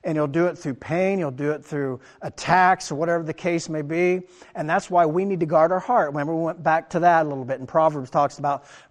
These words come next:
"Guard your heart with all diligence, for from it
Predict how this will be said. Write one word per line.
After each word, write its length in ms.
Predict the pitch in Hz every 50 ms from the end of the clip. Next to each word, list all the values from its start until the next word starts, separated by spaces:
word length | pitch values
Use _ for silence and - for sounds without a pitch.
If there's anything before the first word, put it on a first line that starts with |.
| 175
"Guard 380 | 147 160 156 160 165 175 180 165
your 160 | 175 180 180
heart 320 | 147 - 165 156 156 156
with 180 | 156 156 147 -
all 180 | 151 147 147 147
diligence, 560 | 143 156 165 175 185 170 147 139 151 143 135
for 180 | - - 143
from 460 | 127 - - - 160 175 190 202 190 170
it 300 | 147 151 160 175 190